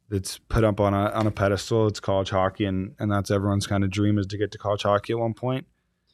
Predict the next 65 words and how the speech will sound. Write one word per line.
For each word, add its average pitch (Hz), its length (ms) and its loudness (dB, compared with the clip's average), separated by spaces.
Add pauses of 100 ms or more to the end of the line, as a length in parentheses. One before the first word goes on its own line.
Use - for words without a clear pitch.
(180)
So 110 480 2
there, 117 200 2
there's 117 200 0
a 117 40 2
lot 107 140 2
of - 20 0
expectations 95 640 -6
when 98 120 -2
you 98 100 -2
go 95 160 -2
into 101 260 0
it, 104 60 2
and, 98 160 -6 (640)
and 95 180 0
I 98 120 4
thought, 101 420 2
I 104 100 0
thought 104 140 2
it 104 60 2
was 92 100 0
pretty 101 240 -2
much 95 260 -2
what, 101 180 0 (120)
what 107 160 -4
we 120 100 2
all 104 140 0
kind 101 180 -2
of 98 80 -2
expected 101 480 -4
as 98 220 -2
a, 101 180 -4
as 101 140 -4
a 98 80 -4
group 101 340 0 (600)
of 101 140 0
freshmen. 104 400 2
We 98 80 2
kinda 98 180 2
talked 92 280 2
about 98 140 -2
it 107 60 -12
before 98 220 -4
the 90 100 -2
year 92 280 2
on, 95 300 -2
on 107 120 0
what 104 120 2
we 98 100 0
thought 101 280 0
was 104 140 -4
gonna 107 180 -8
be 101 320 -2 (100)
the - 120 -10
pace 95 260 0
of 92 100 -8
play 95 260 2
and 95 80 -2
how 98 140 0
it 98 60 2
all 95 220 2
would, 104 160 -6 (120)
would 113 140 -8
turn 98 220 -2
out. 104 260 2
And 104 160 -8